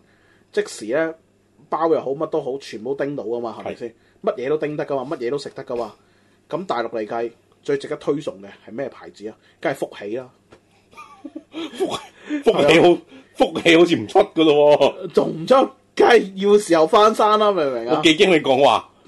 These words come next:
Speaker 2: 要去咩啊？要肯定要有一樣嘢。
Speaker 1: 係。
Speaker 2: 就係泡麵同埋雙匯腸。
Speaker 1: 康師傅咪做咗咯，而家唔係話入面康師傅餐廳，你又唔聽書啦。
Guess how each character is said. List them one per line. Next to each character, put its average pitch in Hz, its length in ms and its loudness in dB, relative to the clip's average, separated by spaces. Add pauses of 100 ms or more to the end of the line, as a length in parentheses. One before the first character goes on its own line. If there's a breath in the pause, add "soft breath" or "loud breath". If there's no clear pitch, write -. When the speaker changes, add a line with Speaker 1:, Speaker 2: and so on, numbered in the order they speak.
(100)
Speaker 2:
要 151 120 2
去 143 60 6
咩 147 140 4
啊？ 104 200 0
要 127 220 0
肯 113 180 -4
定 107 140 0
要 107 100 0
有 107 120 -2
一 85 40 -6
樣 - 20 -10
嘢。 82 160 -8 (240)
Speaker 1:
係。 113 200 -8 (160)
Speaker 2:
就 110 120 -2
係 98 120 2
泡 104 280 0
麵 95 220 -6
同 90 160 -14
埋 82 100 -8
雙 110 300 -2
匯 82 160 -10
腸。 - 160 -14 (1080)
Speaker 1:
康 240 240 -2
師 254 180 -2
傅 190 120 0
咪 214 140 4
做 143 140 0
咗 143 180 0
咯， 240 120 2 (100)
而 160 60 -4
家 247 140 6
唔 277 40 4
係 180 140 4
話 165 120 4
入 165 100 4
面 185 120 2
康 226 120 4
師 233 200 0
傅 190 100 2
餐 208 220 0
廳， 214 140 -2
你 165 100 2
又 170 120 2
唔 127 140 -12
聽 208 200 -6
書 185 200 -4
啦。 165 140 -4